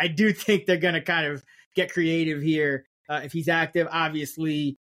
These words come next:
uh, you always have the threat of a return touchdown, and you could stack him with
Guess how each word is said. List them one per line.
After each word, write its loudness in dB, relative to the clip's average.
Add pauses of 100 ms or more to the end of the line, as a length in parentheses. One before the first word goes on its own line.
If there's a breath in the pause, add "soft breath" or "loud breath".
(220)
uh, -6
you -2
always 0
have -2
the -12
threat -2
of -12
a -16
return 2
touchdown, 2
and -8
you -8
could -10
stack -4
him 2 (360)
with -8